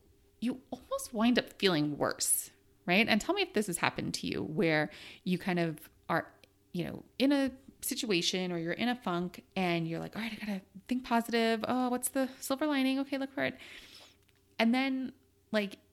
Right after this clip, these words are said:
you almost feel worse because you don't feel better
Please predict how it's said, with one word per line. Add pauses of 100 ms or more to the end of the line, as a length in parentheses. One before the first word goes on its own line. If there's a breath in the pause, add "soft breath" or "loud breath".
(300)
you
almost
feel
worse
because
you (180)
don't
feel (160)
better